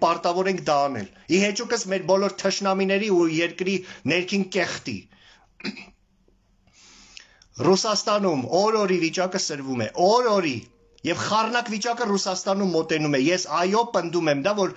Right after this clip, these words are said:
լինելու է խառնակ վիճակ։ Մարտ-ապրիլ ամիսներին, ամենաուշը՝ մայիսին։ Արևմուտքը, վերջի լուրերն եմ ասում, դեկտեմբեր-հունվար ամիսներին Պուտինը խնդրում, աղաչում էր զինադադար,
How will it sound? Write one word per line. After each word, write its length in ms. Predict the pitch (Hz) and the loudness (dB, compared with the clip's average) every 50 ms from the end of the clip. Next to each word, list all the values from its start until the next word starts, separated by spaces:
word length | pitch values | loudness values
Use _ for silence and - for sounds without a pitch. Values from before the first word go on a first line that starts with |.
| - - | -8 -2
լինելու 520 | - 143 180 202 196 196 190 196 196 208 226 | 2 4 4 4 4 4 2 2 2 2 0
է 60 | 240 | 0
խառնակ 440 | - - 165 165 160 180 190 185 - | -2 -2 -4 -4 -2 -2 -4 -2 -2
վիճակ։ 340 | 151 151 151 123 - - - - 147 | -2 0 -2 -2 -2 -4 -4 0 2
Մարտ-ապրիլ 680 | 175 214 240 247 - 233 202 202 202 - 220 214 190 170 | 4 4 2 2 0 0 0 0 0 -2 -2 0 0 0
ամիսներին, 500 | 156 160 156 151 - 170 160 151 143 139 | 0 -2 -4 -6 -6 -4 -4 -4 -2 2
ամենաուշը՝ 580 | 170 196 208 233 233 226 220 220 202 - 220 208 | 2 2 2 2 2 0 0 0 0 -2 -2 -2
մայիսին։ 440 | 180 165 156 147 147 - - 110 92 - - _ _ _ _ _ _ _ - - - - - - - - - - _ _ - 131 | 0 0 0 0 0 -4 -6 -8 -12 -16 -20 _ _ _ _ _ _ _ -20 -20 -20 -20 -20 -20 -20 -20 -20 -20 _ _ -6 -2
Արևմուտքը, 720 | 139 175 202 226 233 220 220 220 202 - - - 170 160 170 180 185 185 - | 0 2 2 2 2 2 2 0 0 -2 -4 -4 -4 -2 -2 -2 -4 -4 -2
վերջի 360 | - 147 185 202 190 - 226 202 | 2 2 2 2 2 0 -2 2
լուրերն 380 | 190 190 185 196 196 180 165 143 | 2 4 4 4 2 2 2 0
եմ 120 | 131 123 107 | 2 0 -2
ասում, 380 | 110 107 - - 104 95 92 95 - _ _ _ - - - - - | -2 -4 -6 -8 -10 -14 -16 -16 -20 _ _ _ -20 -20 -20 -12 -6
դեկտեմբեր-հունվար 920 | 110 160 185 190 - - 226 214 208 233 214 196 196 196 202 208 208 202 190 | -2 -2 -2 -2 0 -2 -2 0 2 2 4 4 4 4 4 4 4 4 4
ամիսներին 500 | 185 190 190 - - 185 185 196 208 190 - | 2 2 -2 -2 -2 -4 -2 -2 -2 0 2
Պուտինը 460 | 190 190 196 190 208 202 170 151 127 113 104 98 - - - - - | 2 2 2 2 -2 -6 -4 -4 -4 -4 -6 -8 -12 -18 -20 -16 -10
խնդրում, 600 | - 92 - 196 208 208 196 220 226 208 175 160 | -8 -4 -2 -2 -2 -2 -2 -2 0 2 2 4
աղաչում 580 | 160 175 170 180 180 175 - - 175 156 131 107 | 4 4 4 2 0 0 -2 -4 -4 -2 -2 -2
էր 180 | 101 92 - - - - _ _ _ _ - - - - - - - _ _ - | -2 -4 -6 -8 -12 -14 _ _ _ _ -20 -20 -20 -20 -20 -20 -20 _ _ -8
զինադադար, 1000 | - - 165 180 185 175 175 156 175 170 165 - - 185 196 208 226 233 240 - | -6 -4 -2 0 0 0 0 2 0 0 0 0 0 0 0 0 0 -2 -6 -8